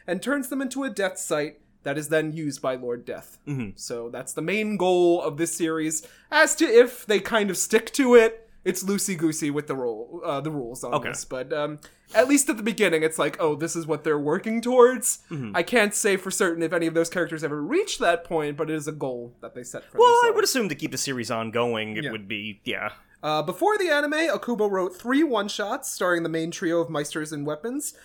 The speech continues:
Speaker 1: all published by Square Enix, spanning about twenty-five volumes, running from two thousand four to twenty thirteen. That's the manga in its entirely,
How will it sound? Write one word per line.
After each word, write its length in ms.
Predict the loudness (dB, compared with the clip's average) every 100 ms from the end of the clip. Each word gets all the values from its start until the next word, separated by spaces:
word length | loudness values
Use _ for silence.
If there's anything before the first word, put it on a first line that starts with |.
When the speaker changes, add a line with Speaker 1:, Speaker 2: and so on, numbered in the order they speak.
| -8
Speaker 1:
all 180 | 0 2
published 380 | 2 -2 -2 -2
by 100 | -4
Square 380 | -4 -2 0 0
Enix, 300 | -2 -6 -6
spanning 420 | -8 -6 -2 -2 -2
about 240 | -2 -4
twenty-five 480 | -4 -6 -2 -2 0
volumes, 440 | 0 0 0 -6
running 240 | -6 -6 -6
from 280 | -8 -8 -8
two 140 | -8
thousand 320 | -4 -4 -4 -8
four 180 | -6
to 60 | -6
twenty 260 | -8 -10 -8
thirteen. 480 | -8 -8 -8 -8
That's 220 | -6 -8 -8
the 60 | -8
manga 280 | -8 -10
in 100 | -12
its 140 | -14 -16
entirely, 720 | -10 -4 -2 -2 -2 -6 -8